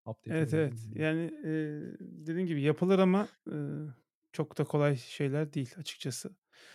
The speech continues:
Speaker 1: Hı
Speaker 2: Ama
Speaker 1: hı.
Speaker 2: çok iyi, çok çok iyi sunumlar var yani benim aklımda kalan konferans sunumları. Eee, bu Wilson Miner'ın falan bir tane sunumu var, eee, Build konferansında. Vimeo'da var galiba sadece kaydı. Bulabilirsem sana gönderirim.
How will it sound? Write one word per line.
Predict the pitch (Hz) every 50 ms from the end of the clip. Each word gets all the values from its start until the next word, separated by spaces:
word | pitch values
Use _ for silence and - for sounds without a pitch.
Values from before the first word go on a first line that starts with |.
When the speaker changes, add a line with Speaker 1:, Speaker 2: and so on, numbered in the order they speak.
| - - _
Speaker 1:
Hı | - 180
Speaker 2:
Ama | 185 196 208
Speaker 1:
hı. | 202
Speaker 2:
çok | - 202 - -
iyi, | 190 196 190
çok | 190 - 202 190 -
çok | - 190 139 127
iyi | 147 147
sunumlar | - - - 147 151 147 143 143 139 127 135 - _ _ _ _ _ _ _ -
var | 151 143 143 143
yani | 135 131 123 120 120
benim | 127 127 131
aklımda | 127 123 - 135 135 131 131
kalan | 131 135 127 127 123
konferans | - 139 131 123 120 139 135 135 127 -
sunumları. | - 135 127 123 131 147 175 185 _ _ _ _ - - - - _ _ _ - -
Eee, | 202 165 - 170 - - - - - - - -
bu | - 139 127
Wilson | 135 147 143 123 - 147 147
Miner'ın | 139 139 139 139 135 139 139 131 123
falan | 120 139 139 135 135
bir | 127 -
tane | - 135 131 123
sunumu | 117 - - 139 135 131 131
var, | 127 127 123 120 - -
eee, | 156 139 123 123
Build | 139 139 135 127
konferansında. | - - 143 131 117 - 139 131 127 123 - - 139 139 135 120
Vimeo'da | 135 139 143 156 160 143 135 135
var | 127 123 123
galiba | 113 127 123 120 117 123 117
sadece | - - 131 123 117 131
kaydı. | - - 135 135 147 143 131 127
Bulabilirsem | 139 135 143 135 147 156 175 156 - 170 156
sana | - - 147 143 143
gönderirim. | 127 139 143 139 143 147 143 139 147 175 185